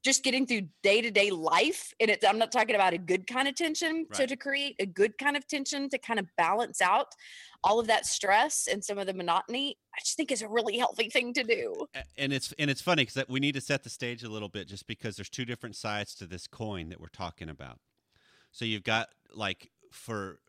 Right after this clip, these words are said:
Speaker 2: your example of, of heading to Anchorage, Alaska, I'm assuming there's a little bit of a tinge of anxiety, of uncertainty, of, of, and,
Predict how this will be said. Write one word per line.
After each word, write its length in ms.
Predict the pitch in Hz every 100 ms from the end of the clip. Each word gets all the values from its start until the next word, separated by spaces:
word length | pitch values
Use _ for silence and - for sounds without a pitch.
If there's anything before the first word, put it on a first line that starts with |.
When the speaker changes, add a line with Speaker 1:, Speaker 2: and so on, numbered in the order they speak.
| _ _
Speaker 2:
your 360 | 104 107 117 127
example 560 | 107 107 98 92 104 -
of, 200 | 95 -
of 140 | 98 87
heading 260 | 107 107
to 200 | - -
Anchorage, 340 | 98 101 104 101
Alaska, 480 | 90 92 101 - 78
I'm 140 | 92
assuming 540 | 90 - 123 120 113 101
there's 240 | 98 95
a 60 | 95
little 340 | 92 92 98
bit 320 | 85 90 87 -
of 440 | 85 82 80 - _ _ _ _ _ 92
a 80 |
tinge 400 | 90 - 104 104 -
of 160 | 98
anxiety, 760 | 98 92 85 82 85 92 110 110 -
of 160 | 85 85
uncertainty, 800 | 87 - 101 98 98 117 107 104
of, 400 | 90 87 82 - _ _ _ _ _
of, 200 | 117 113 -
and, 280 | 131 131